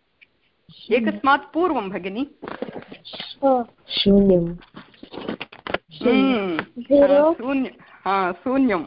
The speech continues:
Speaker 1: शून्यं, शून्यम् इत्यपि वक्तव्यम्।
Speaker 2: आम्।
Speaker 1: प्रथम-, आ, प्रथमा सङ्ख्या शून्यं। हम्म।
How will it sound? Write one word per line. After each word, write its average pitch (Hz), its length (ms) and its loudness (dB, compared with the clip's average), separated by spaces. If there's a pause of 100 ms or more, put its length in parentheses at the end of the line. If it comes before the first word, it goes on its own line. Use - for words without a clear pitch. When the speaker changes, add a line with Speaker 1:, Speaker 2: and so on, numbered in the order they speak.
(760)
Speaker 1:
शून्यं, 262 360 2
शून्यम् 269 600 0
इत्यपि 269 380 0 (420)
वक्तव्यम्। 185 540 -2 (2000)
Speaker 2:
आम्। 240 320 2
Speaker 1:
प्रथम-, 220 500 0
आ, 190 140 4
प्रथमा 214 500 2
सङ्ख्या 233 480 -2 (380)
शून्यं। 240 380 0 (720)
हम्म। 311 280 10